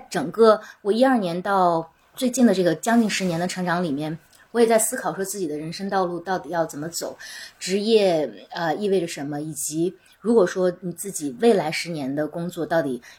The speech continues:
想往什么地方去前进的话，我意识到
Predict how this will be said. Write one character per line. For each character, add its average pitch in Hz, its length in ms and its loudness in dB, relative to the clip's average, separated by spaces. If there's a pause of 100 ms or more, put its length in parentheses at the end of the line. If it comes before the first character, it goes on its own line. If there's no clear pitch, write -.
(140)
想 165 200 2
往 175 140 2
什 170 120 -6
么 165 100 -4
地 226 140 -6
方 190 200 0
去 - 260 -10 (160)
前 170 240 -6
进 285 180 2
的 208 80 6
话， 151 300 -4 (360)
我 196 140 6
意 220 140 6
识 220 140 0
到 185 240 6